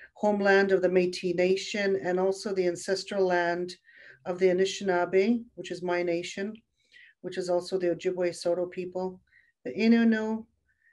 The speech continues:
the Dakota, and in the northern part of our province here in Manitoba, the Dene and the Inuit.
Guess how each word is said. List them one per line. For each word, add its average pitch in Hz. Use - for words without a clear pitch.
the 185
Dakota, 190
and 190
in 190
the 185
northern 220
part 190
of 185
our 180
province 190
here 190
in 180
Manitoba, 175
the 160
Dene 175
and 165
the 165
Inuit. 165